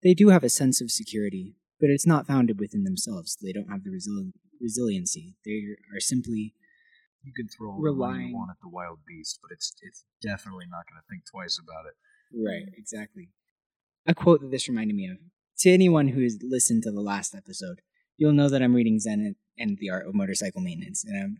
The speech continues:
Speaker 1: quite enjoying it. And there's a quote that is right at the beginning of the book, and it says that the study of the art of motorcycle maintenance is really a miniature study of the art of rationality itself. Working on a motorcycle, working well, caring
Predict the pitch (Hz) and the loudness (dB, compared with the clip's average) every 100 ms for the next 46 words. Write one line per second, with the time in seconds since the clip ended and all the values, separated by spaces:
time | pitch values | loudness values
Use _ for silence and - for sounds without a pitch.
0 | _ 160 147 120 110 104 90 - _ _ | _ 2 2 2 -2 -4 -6 -12 _ _
1 | _ - 175 190 180 156 135 - 127 95 | _ -6 -2 -2 -2 -4 -4 -8 -10 -8
2 | 104 98 - - 143 135 113 107 107 98 | -8 -10 -10 -14 -4 -2 -2 -6 -10 -8
3 | 98 92 85 85 _ _ _ _ _ 254 | -6 -8 -12 -20 _ _ _ _ _ -10
4 | 233 - - - 220 220 - _ _ _ | -8 -8 -8 -8 -10 -10 -12 _ _ _
5 | _ - 147 - 165 190 175 135 123 104 | _ -2 0 2 2 2 0 0 0 0
6 | 123 - 107 107 117 120 - 110 113 101 | -2 -2 0 0 0 -2 -4 -6 -4 -2
7 | 104 95 92 110 - 120 123 147 147 123 | -2 -4 -6 -8 -10 -8 -2 2 4 4
8 | 123 139 139 - - 104 101 104 101 107 | 2 -2 -6 -8 -6 -4 -4 -6 -10 -8
9 | 101 107 104 104 110 98 - 107 98 95 | -6 -8 -10 -10 -6 -6 -4 -6 -4 -6
10 | 90 85 - 120 - _ 135 147 180 160 | -10 -8 -8 -8 -14 _ -8 -2 2 2
11 | 135 120 117 110 92 92 87 95 - - | 4 2 2 -2 -6 -12 -12 -16 -14 -12
12 | 123 117 107 - 101 160 _ _ _ - | -6 0 0 0 -2 -6 _ _ _ -4
13 | 160 143 110 110 | 0 2 2 0